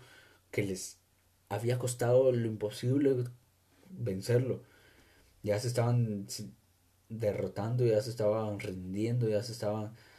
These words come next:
eh, sintiendo que ya no había salida. Y precisamente, pues, viene y todavía los amenazan con un guerrero gigante, más o menos de unos cinco metros, me puedo imaginar, un, un gigante, imagínense.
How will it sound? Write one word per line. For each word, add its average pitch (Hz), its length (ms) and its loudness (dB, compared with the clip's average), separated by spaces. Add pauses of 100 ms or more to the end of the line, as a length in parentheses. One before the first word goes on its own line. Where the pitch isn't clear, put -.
(340)
eh, 90 580 -6 (880)
sintiendo 120 640 0
que - 80 -2
ya 92 140 0
no 101 80 -4
había 107 180 0
salida. 98 480 -4 (680)
Y - 100 -6
precisamente, 156 600 -2
pues, 120 160 2
viene 175 400 -2 (840)
y 151 140 -6
todavía 123 460 2
los 147 160 0
amenazan 113 600 0
con 104 280 -4
un 113 180 0
guerrero 113 460 4
gigante, 110 560 -2
más 101 180 -2
o 110 60 0
menos 117 340 0
de 107 100 0
unos 107 680 -4
cinco 123 400 -4
metros, 120 380 -2
me 104 140 -2
puedo 107 180 2
imaginar, 120 520 -2
un, 127 280 -2
un 120 180 0
gigante, 117 500 0
imagínense. 104 640 -4